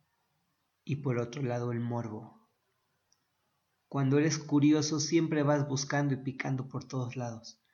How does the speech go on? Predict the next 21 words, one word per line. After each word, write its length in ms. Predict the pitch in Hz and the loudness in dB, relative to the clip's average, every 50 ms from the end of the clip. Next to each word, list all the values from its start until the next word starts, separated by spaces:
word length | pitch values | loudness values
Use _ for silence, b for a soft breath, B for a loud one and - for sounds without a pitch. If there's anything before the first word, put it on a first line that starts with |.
| _ _ _ _ _ _ _ _ _ _ _ _ _ _ _ | _ _ _ _ _ _ _ _ _ _ _ _ _ _ _
Pero 220 | 175 165 151 139 | -10 -8 -8 -6
cuando 240 | 156 135 123 123 120 | -4 -4 -4 -2 -2
tienes 360 | - 139 143 147 139 - - | 0 2 2 2 2 2 2
morbo, 880 | 131 131 131 135 135 139 127 135 120 127 127 139 - - - - - _ _ _ _ _ _ _ _ _ _ _ _ _ | 4 4 6 6 6 6 6 4 2 0 -2 -4 -6 -10 -16 -20 -20 _ _ _ _ _ _ _ _ _ _ _ _ _
es 280 | 147 139 - - - - - | -8 -8 -8 -10 -14 -14 -10
esa 360 | 190 160 - - 160 - - | -8 -6 -6 -6 -6 -6 -2
curiosidad 720 | - 160 143 143 143 135 - - 143 139 143 143 143 143 - - | 0 0 2 2 2 2 0 0 -2 0 0 0 -2 -4 -4 -2
en 160 | 165 139 139 | 0 2 2
extremo, 840 | 131 - - - - 165 160 156 156 165 175 202 - - - - - _ _ _ _ _ _ _ _ _ _ _ _ | 0 0 -4 -4 0 2 2 2 2 2 0 -2 -4 -8 -14 -18 -20 _ _ _ _ _ _ _ _ _ _ _ _
pero 240 | - 143 127 127 131 | -4 -2 -2 -2 -2
porque 380 | 135 139 127 - - - 139 139 | -2 -4 -4 -4 -4 -2 0 2
algo 360 | 143 139 139 135 147 151 147 | 2 2 2 2 0 0 0
está 680 | 143 143 - - - - 139 135 135 135 - - - - - _ _ | 0 -2 -4 -6 -6 -4 -2 -2 -2 -4 -6 -10 -16 -18 -20 _ _
prohibido. 680 | - 143 131 131 127 123 123 139 135 127 110 110 107 - - - - _ _ _ _ _ _ _ _ _ _ _ _ _ _ _ _ _ _ _ _ _ _ _ _ _ _ _ _ _ _ _ _ _ _ _ _ _ _ _ _ _ _ _ _ _ _ _ _ _ _ _ _ _ | -6 -4 -2 0 0 0 2 2 2 2 0 -4 -8 -12 -16 -20 -20 _ _ _ _ _ _ _ _ _ _ _ _ _ _ _ _ _ _ _ _ _ _ _ _ _ _ _ _ _ _ _ _ _ _ _ _ _ _ _ _ _ _ _ _ _ _ _ _ _ _ _ _ _
Y 80 | - 131 | -2 -2
a 100 | 131 131 | -2 -2
propósito 580 | 131 127 - 208 208 208 - 143 - 131 123 | -4 -4 -2 -2 -2 -2 -2 -4 -4 -4 -2
de 140 | 117 117 117 | -2 -2 -2
esto, 300 | 113 - - - 127 110 | -4 -6 -6 -6 -6 -6
quiero 200 | - 127 123 120 | -4 -4 -4 -4
platicarte 960 | - 120 117 113 - 131 - - 123 113 113 - 127 117 113 120 139 - | -4 -6 -8 -8 -8 -8 -6 -4 -4 -4 -4 -4 -6 -6 -6 -6 -10 -12